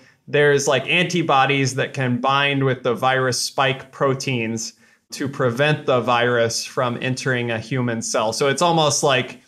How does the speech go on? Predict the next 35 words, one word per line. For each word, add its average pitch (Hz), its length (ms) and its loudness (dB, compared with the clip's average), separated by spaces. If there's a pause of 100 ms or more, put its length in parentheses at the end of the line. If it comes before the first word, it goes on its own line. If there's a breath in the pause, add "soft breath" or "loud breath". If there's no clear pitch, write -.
one 151 300 2
way 139 260 2
to 135 200 -6
fight 139 460 -2
this 123 200 0
sort 127 300 0
of 113 180 0
virus. 120 480 0
And 120 200 -4
I'm 120 180 -2
speaking 120 500 -4
way 123 200 2
above, 117 500 0
beyond 117 460 -4
what 117 180 0
I 113 220 -2
know 117 260 -2
about 120 420 -6
biology, 117 540 -4
but, 127 340 -6 (520 soft breath)
uh, 135 60 -2
you 135 160 0
know, 127 120 0
I 123 100 2
think 139 200 -2
we've 127 140 -2
all 120 200 2
learned 120 260 -2
a 113 140 0
bit - 260 -2
about, 117 460 0
uh, 117 340 0 (100)
<laughs> - 120 -20
viruses 127 640 -2
and, 113 340 -6